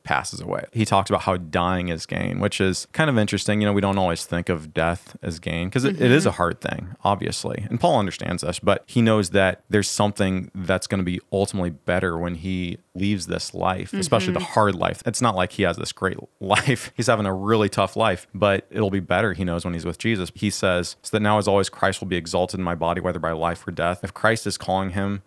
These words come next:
Speaker 1: to live and go through these difficult circumstances because there's something about all these circumstances that allows him to advance the gospel, like he talked about yesterday. He was able to share the gospel in the prison with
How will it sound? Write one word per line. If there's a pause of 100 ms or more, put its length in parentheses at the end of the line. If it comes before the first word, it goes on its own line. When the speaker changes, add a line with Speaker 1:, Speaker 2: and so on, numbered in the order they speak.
(100)
Speaker 1:
to
live
and
go
through
these
difficult
circumstances
because
there's
something
about
all
these
circumstances
that (100)
allows
him
to
advance
the
gospel,
like
he
talked
about
yesterday.
He
was
able
to
share
the
gospel
in
the
prison
with